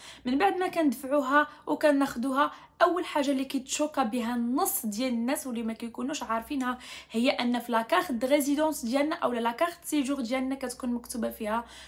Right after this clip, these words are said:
"نو اوتوريزا بارا تراباخار"، يعني ممنوعه للشغل او غير صالحه للشغل. هنا كيجي واحد لو شوك لمن الاب والام،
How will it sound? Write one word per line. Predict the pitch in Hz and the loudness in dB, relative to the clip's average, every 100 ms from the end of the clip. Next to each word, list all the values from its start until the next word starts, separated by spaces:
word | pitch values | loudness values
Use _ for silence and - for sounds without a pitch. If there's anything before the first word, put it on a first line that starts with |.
| - | -8
"نو | 233 240 | -2 -2
اوتوريزا | - 208 214 233 262 311 | -2 -4 -6 -6 -4 -6
بارا | 302 262 | -4 -6
تراباخار"، | 247 220 196 190 190 208 185 - - - | -4 -4 -2 -4 -4 -6 -6 -10 -16 -4
يعني | 240 214 254 277 - - | 0 2 2 0 -2 -8
ممنوعه | 214 226 226 226 226 254 277 277 233 262 302 - | -2 0 2 0 2 2 2 4 6 6 4 2
للشغل | 240 240 240 - 254 202 185 - | -4 0 0 0 -2 -2 -4 -2
او | 202 202 | -2 -2
غير | 208 247 277 277 | 0 4 4 4
صالحه | - 262 262 277 277 - 302 320 | 2 6 6 6 0 0 0 0
للشغل. | 254 240 226 - 196 180 - _ _ 233 | -2 -4 -4 -4 -6 -8 -14 _ _ -6
هنا | 233 285 381 381 - | 0 4 4 2 -4
كيجي | 311 262 285 | 2 4 6
واحد | 285 285 214 | 4 2 -4
لو | 220 247 | -4 0
شوك | - 262 - - - - - _ | 2 2 0 -12 -20 -20 -20 _
لمن | 262 302 240 185 233 | 0 2 0 -4 -8
الاب | 233 - 247 175 - - | -6 -4 -4 -4 -16 -14
والام، | 254 269 262 208 190 | -4 -4 -2 -6 -8